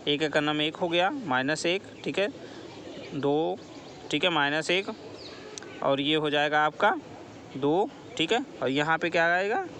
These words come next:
जो है माइनस दो, ठीक है, माइनस दो। तो जब सारे को मल्टीपल करेंगे, दो दूना चार, ठीक है, तो आ जाएगा कितना आ गया आपका, माइनस चार बटे पाँच आ गया। कितना आ गया,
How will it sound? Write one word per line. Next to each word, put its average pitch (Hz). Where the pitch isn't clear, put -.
जो 151
है 196
माइनस 143
दो, 107
ठीक 180
है, 359
माइनस 151
दो। 123
तो 135
जब 147
सारे 156
को 180
मल्टीपल 175
करेंगे, 185
दो 180
दूना 170
चार, 107
ठीक 180
है, 262
तो 147
आ 143
जाएगा 170
कितना 175
आ 175
गया 175
आपका, 208
माइनस 151
चार 170
बटे 156
पाँच 139
आ 131
गया। 123
कितना 151
आ 160
गया, 196